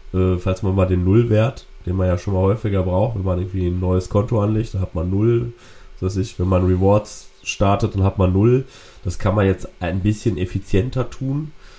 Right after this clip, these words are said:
Ähm, <clears throat> dann hat man mit dem, äh,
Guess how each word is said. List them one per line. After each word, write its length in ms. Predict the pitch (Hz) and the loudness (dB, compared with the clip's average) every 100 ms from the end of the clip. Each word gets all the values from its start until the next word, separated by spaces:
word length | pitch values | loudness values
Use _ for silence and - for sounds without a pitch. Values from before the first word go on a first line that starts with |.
| - - - - | -20 -20 -20 -2
Ähm, 640 | 107 101 98 98 98 101 - - - - - - | 2 4 2 2 0 -2 -6 -20 -20 -20 -20 -10
<clears throat> 0 | |
dann 720 | 143 143 147 123 95 107 107 | -2 2 2 2 2 2 2
hat 140 | 110 - | -2 -2
man 140 | 101 | -2
mit 140 | 104 107 | -2 -6
dem, 300 | 104 101 101 - - - - | -4 -6 -8 -16 -20 -14 -4
äh, 280 | 104 101 | 0 2